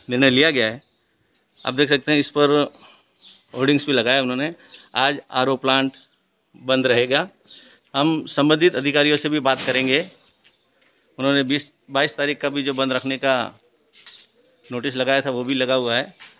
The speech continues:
और आज हम इससे आगे उन, अ, कंकुतारा से संबंधित अधिकारियों से भी बात करेंगे और फिर आपको पूरी जानकारी देंगे। इसमें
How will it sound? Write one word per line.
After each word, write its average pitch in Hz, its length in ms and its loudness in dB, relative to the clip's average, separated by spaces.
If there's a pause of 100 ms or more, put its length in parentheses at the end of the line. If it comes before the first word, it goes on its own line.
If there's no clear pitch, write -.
(120)
और 123 120 -4
आज 139 400 -2 (1300)
हम 147 80 0
इससे 165 460 2 (1040)
आगे 139 440 2 (380)
उन, 143 120 -2
अ, - 40 -8 (1300)
कंकुतारा 147 440 2
से 143 160 -4
संबंधित 139 320 0
अधिकारियों 139 380 4
से 143 120 -2
भी 139 100 0
बात 131 200 2
करेंगे 135 400 0 (440)
और 123 60 0
फिर 151 200 0
आपको 131 540 -2
पूरी 131 160 -2
जानकारी 120 380 0
देंगे। 127 260 2
इसमें - 1160 -4